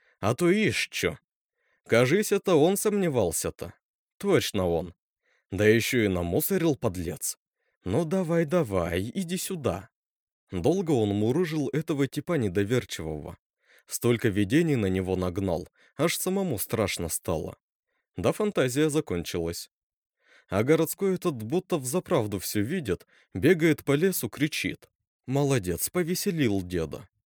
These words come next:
Давненько так не развлекался. Надоело ему издеваться над парнем, решил отпустить того восвояси. Показал себя как есть, то есть так, как люди его могут видеть.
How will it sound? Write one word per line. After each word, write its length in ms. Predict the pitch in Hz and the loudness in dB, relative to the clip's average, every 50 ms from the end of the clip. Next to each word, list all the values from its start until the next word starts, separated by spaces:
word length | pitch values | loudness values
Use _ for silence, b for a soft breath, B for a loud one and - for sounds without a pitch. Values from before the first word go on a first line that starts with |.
| _ _ _ _ - | _ _ _ _ -8
Давненько 640 | 98 87 101 92 85 87 90 92 123 190 208 - 214 | -2 0 2 2 2 0 0 0 0 0 0 -2 -4
так 220 | - 185 - - | -4 -4 -8 -4
не 120 | 185 175 165 | 0 0 0
развлекался. 920 | 156 131 117 110 113 117 - - - 87 82 78 76 - - - - - _ _ _ _ _ _ _ _ _ _ _ _ _ B B B B B B B B - | 0 0 -2 -2 -2 -2 -2 -2 -4 -6 -4 -4 -6 -8 -8 -8 -10 -14 _ _ _ _ _ _ _ _ _ _ _ _ _ B B B B B B B B -2
Надоело 520 | 98 104 107 107 110 101 120 180 190 190 | 0 0 2 2 0 0 2 0 2 2
ему 320 | 185 170 160 156 151 156 | 2 2 4 2 2 0
издеваться 520 | 147 117 101 117 120 131 156 156 - - 113 | 0 -2 -2 -2 -2 -2 -2 -2 -2 -2 0
над 220 | 110 107 101 - - | 0 -2 -2 -4 -4
парнем, 520 | - 165 175 165 127 113 92 82 76 80 - | -4 -4 -2 -2 0 -2 -2 -2 -4 -6 -4
решил 400 | 95 107 147 151 - 214 202 180 | 0 0 0 0 0 -2 -2 -2
отпустить 520 | 165 - - 156 147 - - 202 185 _ | -2 -4 -6 -6 -6 -6 -6 -8 -8 _
того 240 | - - 120 120 151 | -4 -4 -2 0 0
восвояси. 880 | 131 127 123 - - 120 123 117 95 90 85 76 - - - - - - _ _ _ _ _ _ _ _ _ b b b b b b b | -2 -2 -4 -4 -2 0 0 0 2 0 -2 -2 -4 -8 -10 -10 -14 -18 _ _ _ _ _ _ _ _ _ b b b b b b b
Показал 420 | b 123 123 170 170 165 226 226 214 | b 0 2 2 2 4 4 2 2
себя 320 | - - 135 139 175 180 | 0 -2 -2 0 0 0
как 260 | - - 113 - - | 0 -2 -4 -2 -2
есть, 480 | 107 101 135 180 190 - - - - _ _ _ | -4 -2 0 0 0 -2 -4 -12 -16 _ _ _
то 120 | - 170 180 | 0 4 6
есть 300 | 175 156 139 - - - | 6 6 4 2 -2 -4
так, 200 | - 190 208 - - | -2 -4 -4 -4 -4
как 240 | - 160 - - | -6 -6 -4 -4
люди 180 | - 185 156 156 | -6 -4 -2 0
его 340 | 165 143 127 123 120 165 175 | 0 2 2 2 2 2 2
могут 440 | 147 123 135 127 131 135 - - - | 2 2 0 -2 -4 -8 -8 -8 -4
видеть. 500 | 160 160 123 90 80 82 - - - | -2 0 0 0 -2 -6 -10 -12 -16